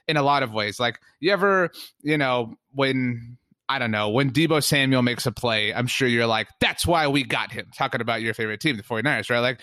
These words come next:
whenever a team's big-time free agent signing makes a, a play, an interception or whatever, that team's like, "That's why we went and got that dude." And that happened, like, for everybody on the <laughs> Buccaneers, right? Like, Tom Brady,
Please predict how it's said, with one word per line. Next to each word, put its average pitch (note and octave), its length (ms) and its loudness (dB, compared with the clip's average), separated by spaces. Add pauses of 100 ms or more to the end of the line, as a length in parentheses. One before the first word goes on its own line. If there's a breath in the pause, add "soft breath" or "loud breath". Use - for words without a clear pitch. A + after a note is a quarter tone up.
(160 loud breath)
whenever F3+ 380 2
a E3 280 2
team's E3 400 0
big-time E3+ 520 -2
free D3+ 180 2
agent D3 340 0
signing C3 400 0
makes B2+ 300 -2
a, A#2+ 180 -2
a B2+ 100 -2
play, B2 420 0
an A#2 140 -2
interception C3 600 -2
or A2+ 40 -2
whatever, A2+ 360 0 (260 soft breath)
that D3 220 -4
team's D3 260 -2
like, B2 240 -2
"That's G3 320 -2
why F#3 160 2
we D#3+ 120 4
went F3+ 200 4
and D3+ 120 0
got D#3 220 0
that C3+ 200 -2
dude." D#3+ 240 2 (240 soft breath)
And F#3+ 140 -2
that A#3+ 120 0
happened, C#4 400 2
like, F3 220 2
for D#3+ 280 0
everybody F#3+ 720 0
on E3+ 160 2
the F#3 100 2
<laughs> F#3 140 2
Buccaneers, G3 600 2
right? G#3 280 0 (140 loud breath)
Like, F#3 180 0
Tom A3+ 240 0
Brady, G#3+ 380 2